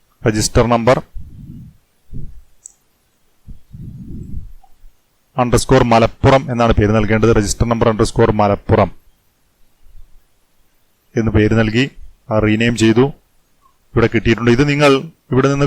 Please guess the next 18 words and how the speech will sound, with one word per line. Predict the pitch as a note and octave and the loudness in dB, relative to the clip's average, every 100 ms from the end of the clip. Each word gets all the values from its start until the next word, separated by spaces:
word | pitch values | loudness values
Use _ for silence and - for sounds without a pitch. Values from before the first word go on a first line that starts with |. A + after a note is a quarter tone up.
| - | 2
കോപ്പി | B2+ C3 - F3+ E3 | 4 4 4 2 4
ചെയ്ത് | B2 A2+ A#2+ A#2+ _ _ _ - - B2+ | 4 4 2 0 _ _ _ -20 -14 -4
നിങ്ങളുടെ | A#2+ A#2+ A2+ | 0 4 4
ഹോം | A#2 A#2+ A2+ | 4 2 4
ഫോൾഡറിലുള്ള | C#3+ C3+ A#2 A2 A2+ A2 A2 _ _ A2 | 4 6 4 4 4 4 0 _ _ -10
നിങ്ങളുടെ | A2+ A#2+ A#2+ A#2+ C3 - | -4 0 0 0 -2 -6
ഫോൾഡറിലേക്ക് | - A2 A#2+ B2+ A2 G2+ A#2 - | 0 4 4 4 2 0 0 -2
പേസ്റ്റ് | G#2 G2 B2+ | -2 0 0
ചെയ്യണം. | G#2+ G2+ A#2+ - _ - - _ _ _ - | 2 0 -4 -12 _ -20 -20 _ _ _ -2
നോക്കൂ, | A#2 A2+ A#2 | 0 2 4
ഇതാണ് | A#2+ C3+ C3 A#2+ | 4 4 2 0
നമ്മളിപ്പോൾ, | A#2 A2+ A2+ A#2 - _ - - - - _ _ _ - | 0 2 2 2 -2 _ -12 -12 -20 -20 _ _ _ -4
ആ, | A2 G#2+ A2 | 0 2 0
സ്ക്രീൻഷോട്ട് | - A2+ A2+ A#2 A2+ | 0 -2 2 2 4
എടുത്ത | G#2+ C3+ C#3 | 0 0 0
stellarium | - A2+ A#2 A#2 A2+ A2 | 0 2 2 2 2 2
സോഫ്റ്റ്വെയറിൻ്റെ | G#2 - G#2+ G#2+ B2 D#3 _ _ _ - A#2+ G#2+ | 2 2 0 0 -2 -2 _ _ _ -8 -6 0
ജാലകത്തിൻ്റെ | A2+ G#2+ G#2+ A2 G#2+ G#2 | 2 2 0 -2 -4 -4